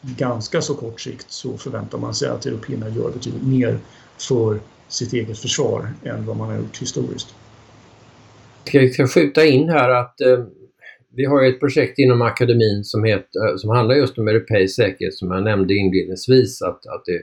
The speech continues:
Speaker 2: vi arbetar med, med, med en, en, att försöka få en bredare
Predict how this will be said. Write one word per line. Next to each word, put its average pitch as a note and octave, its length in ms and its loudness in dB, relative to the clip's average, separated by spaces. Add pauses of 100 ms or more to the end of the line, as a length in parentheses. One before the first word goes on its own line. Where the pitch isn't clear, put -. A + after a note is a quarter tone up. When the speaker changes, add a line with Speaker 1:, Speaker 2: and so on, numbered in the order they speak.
(140)
Speaker 2:
vi F2+ 220 0
arbetar F#2 480 0
med, F2 240 -6 (500)
med, F#2 400 -4 (360)
med G#2 580 -2
en, G2 400 -2
en, A2 160 -6 (300)
att - 200 -18
försöka G2+ 480 0
få G2+ 180 0
en F#2 140 -2
bredare A2 640 2